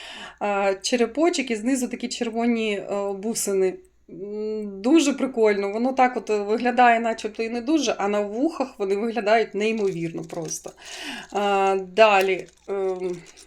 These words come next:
ну, от вже, ладно, ці покажу черепушки. Подивіться, які прикольні вони.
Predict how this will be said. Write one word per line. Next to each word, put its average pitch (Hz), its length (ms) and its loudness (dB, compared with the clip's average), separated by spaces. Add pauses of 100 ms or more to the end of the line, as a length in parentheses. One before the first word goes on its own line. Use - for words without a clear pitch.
(120)
ну, 185 160 -8
от 175 140 -12
вже, 180 260 -6
ладно, 170 280 -6
ці 220 220 -8
покажу 285 640 2 (200)
черепушки. 311 760 -6
Подивіться, 202 460 -6
які 190 160 -6
прикольні 190 540 -4
вони. 190 320 -4